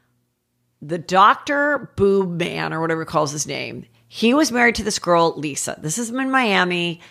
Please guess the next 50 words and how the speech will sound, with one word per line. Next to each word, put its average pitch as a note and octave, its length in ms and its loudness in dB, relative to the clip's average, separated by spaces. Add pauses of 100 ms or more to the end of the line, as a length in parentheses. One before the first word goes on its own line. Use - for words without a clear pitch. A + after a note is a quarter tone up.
(340)
For F3 100 -6
those F#3+ 260 2
of A3+ 60 -2
you A3 200 4
not F#3 260 2
totally G3+ 260 -2
up - 320 0
on D#3 200 0
it, D3+ 200 -4
Miami A3+ 720 0 (140)
was F3 220 -2
on, E3 320 4
like, D#3 200 -2
eight E3+ 220 2
years E3+ 220 -4
ago, D#3 280 0
and D#3 100 -2
it C3 120 -6
just E3+ 400 0
came F#3+ 240 0
back D#3+ 420 0
now. D3 520 -2 (380)
And E3+ 140 2
she G3 240 2
was G3+ 160 2
on G3+ 180 4
both. E3 480 0 (300)
Um, D3+ 420 2 (680)
she, F3+ 280 -2
she, F3+ 300 -2
this, E3 280 -4
she D#3 280 -2
was F3 100 2
a F3 60 -2
regular. D3 300 -2
She E3 120 -6
was D#3+ 80 -2
on D#3+ 120 2
the D#3+ 80 -4
old G3 240 2
one, G#3+ 180 4
and F3+ 100 -4
then E3+ 120 0
they E3 140 2
brought D#3+ 300 2
her D#3 140 -2
back. - 400 -4 (460)
She's E3 180 -10
very A#3 400 4
pretty. G3 560 0